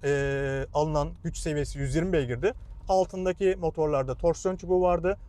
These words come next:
Üstündeki motorlarda arkada çok kollu bağımsız aks vardı. Yani bu araçta da arkada çok kollu bağımsız aks bulunuyor. Sürüşü gerçekten çok güzel bir otomobilin. Ee, şu anda iki bin on altıda olduğumuza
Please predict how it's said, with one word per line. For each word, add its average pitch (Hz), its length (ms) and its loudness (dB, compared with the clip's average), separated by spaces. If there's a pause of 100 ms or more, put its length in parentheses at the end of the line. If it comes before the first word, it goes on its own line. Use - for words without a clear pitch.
(120)
Üstündeki 175 380 -6
motorlarda 131 600 0 (200)
arkada 151 280 -2
çok - 200 -8
kollu 156 240 -2
bağımsız 135 440 0
aks 139 200 -4
vardı. 120 200 0
Yani 127 200 -2
bu 139 60 4
araçta 127 280 2
da 196 120 0 (300)
arkada 139 300 2
çok - 220 -6
kollu 147 260 0
bağımsız 131 520 0
aks 160 260 0
bulunuyor. 156 400 2 (320)
Sürüşü 208 640 2
gerçekten 151 420 -2
çok 208 180 -6
güzel 208 220 2
bir 202 60 0
otomobilin. 190 460 -2 (400)
Ee, 170 280 4 (140)
şu 185 220 0
anda 170 840 2
iki - 260 -2
bin 156 200 0
on 151 180 0
altıda 147 1040 2
olduğumuza 135 760 0